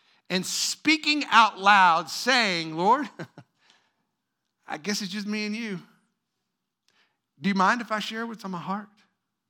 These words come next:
And I would say it out loud. "Lord, here's where I'm struggling. God, this is where I think you're leading me. If, if this is true, would you,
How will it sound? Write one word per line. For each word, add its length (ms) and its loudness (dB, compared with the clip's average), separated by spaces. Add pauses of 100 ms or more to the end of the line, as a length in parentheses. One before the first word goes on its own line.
(600)
And 120 -4
I 140 6
would 200 -4
say 440 -4
it 80 -2
out 240 2
loud. 360 -2 (1900)
"Lord, 220 -4
here's 260 -6
where 120 -2
I'm 120 -4
struggling. 420 -14 (1300)
God, 220 2
this 160 -4
is 100 -12
where 120 4
I 140 4 (200)
think 420 -6
you're 260 -2
leading 540 -4
me. 260 -8 (920)
If, 160 -4
if 120 -8
this 200 -6
is 140 -8
true, 300 -4
would 260 -6
you, 320 -4